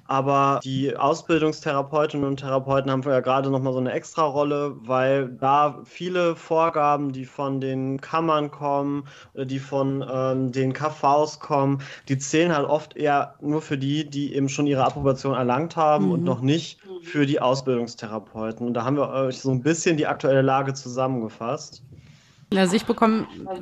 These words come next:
Speaker 2: viel mit, dass es sehr, sehr unterschiedlich ist, auch in Bundeslän-, allen Bundesländern natürlich unterschiedlich gehandhabt wird und Institu-, von Institut zu Institut dann natürlich auch noch mal.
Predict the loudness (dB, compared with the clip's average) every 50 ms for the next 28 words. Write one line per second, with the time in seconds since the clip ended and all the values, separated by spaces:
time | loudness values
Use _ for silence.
0 | -8 -6 -2 2 4 4 4 4 4 0 -4 -2 -4 -6 -4 -2 0 0 0 2
1 | 2 2 2 2 2 2 2 2 0 -2 -2 -4 -4 -6 -6 -4 -4 -4 0 0
2 | 0 2 4 4 4 4 4 2 0 -2 -2 -2 -2 0 0 2 2 2 4 4
3 | 4 4 4 0 0 0 0 0 -2 -2 -4 -6 -6 -4 -4 -4 -2 -2 -4 -4
4 | -4 -4 -4 -4 -4 -2 0 2 2 2 2 2 -2 -2 -2 -2 -2 0 0 -2
5 | -4 -4 -8 -12 _ -2 -2 -2 0 -2 -8 -8 -8 -4 -2 0 0 0 -2 -2
6 | -4 -6 -4 -4 -6 -4 -4 -2 -2 -2 -2 -4 -8 -4 -4 -4 -2 0 -2 -2
7 | -2 -2 -4 -4 -4 -6 -4 -4 -2 -2 -2 -2 0 0 2 2 0